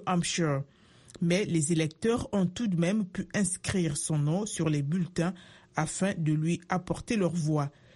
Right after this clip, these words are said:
Cette victoire de Joe Biden est la première étape vers son investiture à l'approche de la présidentielle de novembre, probablement face au républicain Donald Trump.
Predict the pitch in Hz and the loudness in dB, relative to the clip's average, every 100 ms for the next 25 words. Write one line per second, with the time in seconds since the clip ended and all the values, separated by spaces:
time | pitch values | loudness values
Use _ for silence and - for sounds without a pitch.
0 | - - 185 - - 214 - 190 180 180 | -14 -2 0 0 -2 -2 0 0 2 2
1 | 160 147 160 143 143 139 165 220 - 165 | 0 0 0 2 0 0 2 2 0 0
2 | 147 - - 240 226 190 175 - 151 180 | 0 -2 -2 0 0 0 -4 -2 -2 0
3 | 180 156 - - - 180 175 175 - 165 | -2 -4 -4 -20 -14 0 0 2 0 2
4 | 156 160 196 - 180 180 190 175 165 156 | 2 2 0 0 -4 -2 0 0 0 -2
5 | 147 151 - 202 - 175 143 - 214 175 | -2 -2 -2 -2 0 0 0 0 0 0
6 | 160 156 - 175 151 143 147 135 151 185 | 0 -2 0 0 2 0 -2 -2 0 0
7 | 196 165 139 - - - - - 156 165 | 0 0 -2 -6 -20 -20 -6 -2 0 2
8 | 156 147 160 190 - 180 175 - 175 185 | 2 2 2 0 0 0 0 -2 -2 -2
9 | - 147 143 - 180 202 - 165 175 185 | -2 -2 -4 -2 -2 -2 -4 -2 0 2
10 | 156 156 - 143 143 | 0 -2 -2 -2 -4